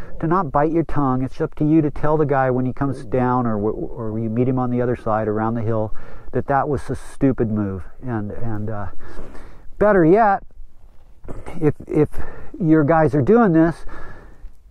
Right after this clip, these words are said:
that responsible guy in your group should say, "Hey, let's do a volunteer project and come and race this, and bring your McLeods and your Pulaskis in here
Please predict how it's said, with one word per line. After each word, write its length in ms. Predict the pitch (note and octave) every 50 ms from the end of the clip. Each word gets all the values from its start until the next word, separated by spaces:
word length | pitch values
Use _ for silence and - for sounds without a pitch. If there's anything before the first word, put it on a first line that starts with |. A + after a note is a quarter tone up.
| - -
that 220 | - F3 D3+ - -
responsible 760 | E3+ F3+ D#3 D3 - - - F3+ F#3+ G#3+ G3+ - F3 F3 E3
guy 160 | C#3+ E3+ D#3+
in 120 | D#3 D3+ D3
your 80 | C#3+
group 260 | C3+ F#3 A#3 B3 -
should 200 | - - D#3 C3
say, 260 | - - - D#3 D3 C#3
"Hey, 260 | D#3 G3+ G3 C#3 - -
let's 220 | - D3+ C#3+ -
do 100 | - D#3
a 40 | C#3+
volunteer 420 | A#2+ D3 D3 C#3+ C3 - D#3+ D#3
project 440 | - - D3 C3 B2 A#2+ - B2 -
and 80 | C3+ A#2+
come 200 | - C#3 B2+ B2
and 100 | A#2 A2
race 260 | A#2 A#2 A#2 - -
this, 240 | G#2 F#2+ - - -
and 160 | C3 B2 A#2
bring 180 | F#2+ C3 C3 C#3
your 140 | C#3 C#3 B2+
McLeods 560 | C3+ C3+ B2+ - - C3+ B2+ B2+ B2+ B2+ A#2
and 100 | C3 C3+
your 100 | C3 -
Pulaskis 580 | - - C3 B2 B2 B2 A#2 - - B2+ G#2
in 160 | A#2+ A#2+ A#2 G#2
here 280 | A2+ A#2 A2+ A2+ G#2+